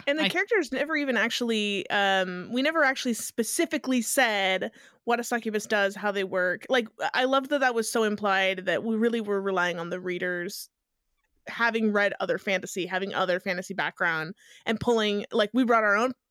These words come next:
Speaker 1: preconceived notions into this and just expected that she would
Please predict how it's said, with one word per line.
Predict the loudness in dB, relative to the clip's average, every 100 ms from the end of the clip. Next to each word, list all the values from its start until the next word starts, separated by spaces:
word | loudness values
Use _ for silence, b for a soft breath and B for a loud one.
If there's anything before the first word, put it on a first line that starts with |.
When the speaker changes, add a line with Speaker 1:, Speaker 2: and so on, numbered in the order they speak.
| -4
Speaker 1:
preconceived | -2 0 0 0
notions | 0 -2 -2 -6
into | -4 -2 0
this | 0 0 -2 -6 B B B
and | 0 2
just | 2
expected | -2 -2 -4 -2 -2 0 0 2 2 0
that | 0 0 2 0 0
she | 0 0
would | 0 0